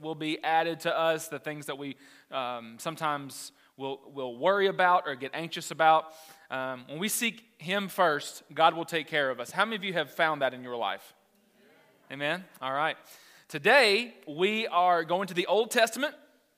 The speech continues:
and we are looking at the book of Psalm, chapter nineteen, verse fourteen. How many of you memorized your verse this week? Raise your hand. If you don't see someone raising their hand, like,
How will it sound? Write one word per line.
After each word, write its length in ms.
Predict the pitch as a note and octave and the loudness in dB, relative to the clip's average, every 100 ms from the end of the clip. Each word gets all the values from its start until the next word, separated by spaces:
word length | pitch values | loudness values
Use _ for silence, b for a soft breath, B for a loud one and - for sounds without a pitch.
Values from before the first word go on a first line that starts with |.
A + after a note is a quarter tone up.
| _ _ - D3 | _ _ -14 -6
and 180 | D3 | -4
we 140 | D3 E3 | 0 2
are 120 | D#3 | 2
looking 360 | D#3 F3+ F#3+ F#3 | 0 -4 -4 -4
at 120 | E3 | -4
the 80 | D#3 | -4
book 280 | E3+ F3 - | -4 -4 0
of 300 | D#3 D3 - - | 2 0 -4 -10
Psalm, 800 | - - - F#3+ G3 A3+ C#4 C4+ b b b - | -8 -6 2 4 4 0 -4 -14 b b b -2
chapter 300 | E3+ E3 D3+ | -2 -2 -4
nineteen, 760 | D#3 D#3+ D3 - G3+ G#3 G#3 - | -2 -4 -6 -6 -4 -4 -8 -12
verse 300 | D3 D3+ C#3+ | -4 -4 -4
fourteen. 540 | - F#3 G3+ - A3 | -4 -4 -4 -4 -6
How 120 | G#3 F#3+ | -2 -4
many 100 | F#3 | -4
of 100 | E3 | -6
you 520 | F3+ F#3 F#3 F3+ E3+ _ _ | -6 -4 -4 -6 -10 _ _
memorized 600 | D3+ D#3+ D#3+ E3 D#3+ D3+ | -8 -4 0 2 0 -2
your 100 | D#3+ | -8
verse 380 | C#3+ E3 D#3+ - | 0 0 0 -4
this 240 | D3 C#3+ | -10 -8
week? 240 | D3+ D3+ C#3+ | -6 -6 -4
Raise 240 | D3 D3 | -6 -4
your 80 | D#3 | -6
hand. 340 | D#3+ F#3+ C4 C4+ b b b b b b b b b _ _ | -2 -2 -4 -12 b b b b b b b b b _ _
If 100 | B2+ | -18
you 80 | C3 | -10
don't 160 | C#3+ - | -10 -10
see 480 | - D#3+ D#3 D#3 | -8 -4 -2 -2
someone 400 | D3+ E3+ D#3+ E3 | -4 -6 -2 -2
raising 320 | D#3+ D#3+ E3 E3 | 2 2 0 -4
their 140 | E3 | -6
hand, 540 | E3+ F#3 G#3+ A#3 A3+ G3+ | -4 -4 -4 -6 -12 -12
like, 160 | C3+ | -12